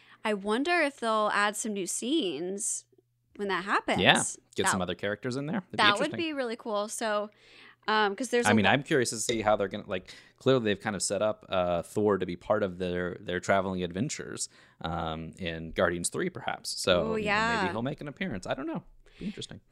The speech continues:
Speaker 1: Lots of fun things to think about and get excited for. Um, I hope you had a galactic adventure.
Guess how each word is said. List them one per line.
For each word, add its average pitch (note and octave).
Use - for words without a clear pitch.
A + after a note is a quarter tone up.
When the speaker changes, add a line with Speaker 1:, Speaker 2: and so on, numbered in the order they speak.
Speaker 1:
Lots C4
of F4
fun C4
things A3+
to G#3
think G3+
about F#3+
and G#3
get G3+
excited F3+
for. G3
Um, A3+
I E4
hope F#4+
you G4+
had F4
a D#4
galactic D4
adventure. C4+